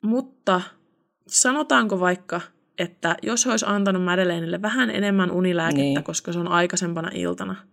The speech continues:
Speaker 1: itkenyt ja herännyt. Ja tää on johtanut jostain syyt-, syystä siihen, että Madeleine on menehtynyt ja
Speaker 2: Mm.
Speaker 1: Kate on tajunnut sen siellä asunnolla.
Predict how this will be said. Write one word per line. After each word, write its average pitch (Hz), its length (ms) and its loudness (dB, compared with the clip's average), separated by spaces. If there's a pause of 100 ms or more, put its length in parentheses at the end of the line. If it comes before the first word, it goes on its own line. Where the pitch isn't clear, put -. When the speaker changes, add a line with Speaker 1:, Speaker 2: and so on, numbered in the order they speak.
(140)
Speaker 1:
itkenyt 196 480 -6 (720)
ja 170 60 -4
herännyt. 175 460 -2 (300)
Ja 180 160 2
tää 202 180 2
on 202 100 4
johtanut 190 440 2
jostain 175 400 -4
syyt-, 175 320 -4
syystä 175 320 -2
siihen, 196 500 0 (260)
että 170 180 -6
Madeleine 175 500 0
on 175 100 -4
menehtynyt 180 640 -2 (140)
ja 165 220 4
Speaker 2:
Mm. 131 240 0
Speaker 1:
Kate 196 440 -2
on 185 120 0
tajunnut 170 420 0
sen 170 260 0
siellä - 260 -4
asunnolla. - 560 -8